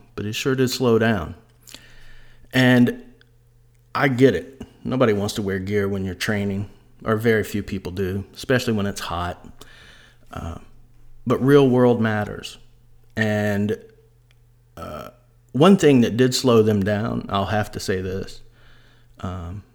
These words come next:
the two younger members were on air as soon as they pulled up, and they jumped out of the rig,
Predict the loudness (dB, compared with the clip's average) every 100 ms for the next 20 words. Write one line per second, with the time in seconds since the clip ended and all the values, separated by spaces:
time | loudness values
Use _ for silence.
0 | _ _ _ _ _ _ _ _ _ _
1 | 0 2 2 0 -6 -8 0 2 4 4
2 | 4 6 6 6 4 4 4 4 2 -4
3 | 0 0 2 4 4 4 0 -2 -8 -12
4 | _ _ _ _ _ _ _ _ -6 -2
5 | 4 4 4 0 -2 -2 -4 -4 -6 -8
6 | -12 -18 -20 _ -8 -4 -4 -2 -4 -4
7 | -6 -6 -6 -6 -6 -10 -16